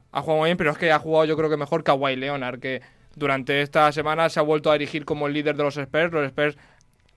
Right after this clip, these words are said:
han afeado un poco también la estadística en este último partido, pero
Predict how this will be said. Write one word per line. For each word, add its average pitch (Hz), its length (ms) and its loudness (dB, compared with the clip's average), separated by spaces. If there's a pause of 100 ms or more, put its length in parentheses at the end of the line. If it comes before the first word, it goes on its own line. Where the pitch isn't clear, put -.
han 160 100 4
afeado 175 220 2
un 170 60 -4
poco 165 160 0
también 156 200 0
la 156 80 4
estadística 156 640 -2
en 156 80 -2
este 151 520 2 (200)
último 165 300 2
partido, 160 540 2
pero 139 300 2